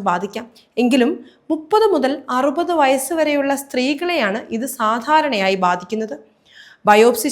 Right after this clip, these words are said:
ചെയ്യുന്നതിലൂടെ ഇതിൻ്റെ രോഗനിർണയം സാധ്യമാണ്. തൈറോയിഡ് ക്യാൻസറിൻ്റെ അഞ്ച് പ്രാരംഭ ലക്ഷണങ്ങൾ നോക്കിയാൽ,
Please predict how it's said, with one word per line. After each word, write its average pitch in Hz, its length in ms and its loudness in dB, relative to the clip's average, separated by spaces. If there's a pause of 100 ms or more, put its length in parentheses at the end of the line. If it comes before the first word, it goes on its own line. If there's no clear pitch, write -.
ചെയ്യുന്നതിലൂടെ 247 640 0 (160)
ഇതിൻ്റെ 262 240 -2 (180)
രോഗനിർണയം 262 760 2 (160)
സാധ്യമാണ്. 202 600 -4 (720)
തൈറോയിഡ് 427 480 8
ക്യാൻസറിൻ്റെ 339 460 0 (220)
അഞ്ച് 285 320 0 (140)
പ്രാരംഭ 254 420 0 (100)
ലക്ഷണങ്ങൾ 269 500 -4
നോക്കിയാൽ, 196 400 -2